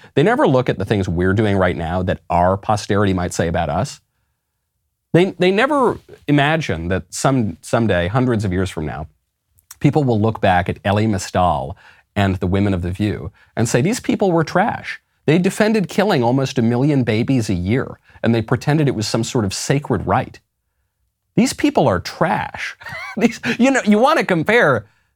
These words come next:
the founders and the framers to anyone. At least they weren't killing a million babies a year, okay? Actually, what, whatever the, and, and also, by the way, most of the founders and framers, virtually all of them, had deep moral misgivings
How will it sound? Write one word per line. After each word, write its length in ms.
the 100
founders 640
and 120
the 60
framers 500
to 80
anyone. 460
At 60
least 180
they 80
weren't 260
killing 300
a 60
million 360
babies 360
a 60
year, 420
okay? 480
Actually, 480
what, 200
whatever 480
the, 300
and, 260
and 280
also, 260
by 140
the 80
way, 220
most 320
of 80
the 100
founders 380
and 100
framers, 560
virtually 440
all 180
of 80
them, 160
had 320
deep 320
moral 480
misgivings 640